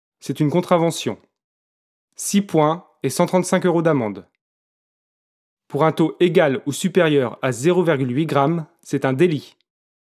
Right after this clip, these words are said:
Six points et jusqu'à quatre mille cinq cents euros d'amende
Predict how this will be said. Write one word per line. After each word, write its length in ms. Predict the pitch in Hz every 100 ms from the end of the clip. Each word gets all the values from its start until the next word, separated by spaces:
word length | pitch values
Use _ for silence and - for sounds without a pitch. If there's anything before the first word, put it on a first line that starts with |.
| _ _ -
Six 240 | - 208
points 400 | 202 139 131 156 _ _
et 100 | -
jusqu'à 300 | 131 147 151
quatre 220 | 131 196 185
mille 140 | 202
cinq 120 | 202
cents 160 | 185 185
euros 200 | 160 170
d'amende 480 | 139 127 123 156